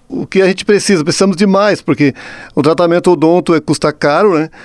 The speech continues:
E nós não podemos exigir muito também desses profissionais que já estão fazendo muito pela, pela comunidade. Nós precisaríamos de mais dentistas que,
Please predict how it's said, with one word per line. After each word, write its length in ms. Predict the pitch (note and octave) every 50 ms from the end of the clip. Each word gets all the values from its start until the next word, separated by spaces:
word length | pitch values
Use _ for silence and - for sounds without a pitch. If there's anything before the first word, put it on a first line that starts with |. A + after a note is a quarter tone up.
| - - - - - - - -
E 600 | D3+ C#3+ C#3+ C#3+ C#3+ C#3+ C#3+ C#3+ C#3+ D3 C#3+ C#3
nós 220 | C#3+ D3 D3 D3 D3
não 80 | D3
podemos 300 | - D#3+ D#3 D#3+ E3 D3+
exigir 340 | D3+ D3+ D#3 D3+ C#3+ D#3+ D#3+
muito 280 | D3+ D#3 F3 F#3 - -
também 300 | - D3+ D3 D3+ D#3 D3+
desses 340 | D3 C#3+ - - C#3+ A#2+
profissionais 540 | - - D3 C3 - D3+ C#3 C3 C#3+ D3+ D3
que 140 | - D3+ C3
já 180 | A2 D3 D#3+ D#3+
estão 300 | - - D#3+ D#3 D#3+ D3
fazendo 920 | - D#3+ D3 B2 C#3+ D3 D3 D3 C#3+ C#3 C#3 C#3+ D3+ - - - - -
muito 460 | D3+ C3+ D3 C#3+ D#3 G3 G#3 - -
pela, 400 | - D#3+ C#3+ C#3 C3+ C3+ C3+ C3
pela 220 | - - C#3+ C3 A#2
comunidade. 520 | C#3 C#3 C#3 C3 B2 C3+ D3 E3 E3 F3+ - - - - - - - - - -
Nós 140 | D3 C#3+
precisaríamos 680 | - F3+ D#3 - - E3+ E3 E3 D#3+ F3 F#3+ G3 F3+ D3+
de 140 | D#3+ F3
mais 560 | E3 E3 E3 F#3 G3+ F#3+ E3 D#3 - - - - - -
dentistas 680 | G3+ F3 F3 F3+ D#3+ - E3+ F#3 - - F#3+ D#3 -
que, 680 | - - F#3 F#3 F#3 F#3 F#3 F#3 F#3 F#3 F3+ F3+ F3